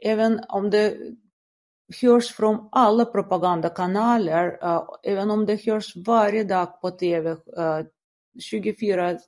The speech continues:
timmar om dagen, att vi försvarar vårt land. Det är ändå lite ifrågasättande, men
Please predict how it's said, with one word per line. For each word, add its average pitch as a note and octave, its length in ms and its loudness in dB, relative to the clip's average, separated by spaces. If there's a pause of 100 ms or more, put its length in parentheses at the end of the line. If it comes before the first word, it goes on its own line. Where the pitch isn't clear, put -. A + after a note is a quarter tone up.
timmar F3 400 -2
om E3+ 160 -6
dagen, D#3+ 260 -8 (500)
att F#3+ 180 -6
vi G3+ 120 0
försvarar E3+ 680 0
vårt D3+ 380 -8
land. F3+ 460 -2 (720)
Det F#3+ 260 0
är F3+ 220 2 (260)
ändå G3 520 4
lite F3+ 360 0
ifrågasättande, E3+ 800 -2
men F3 240 -2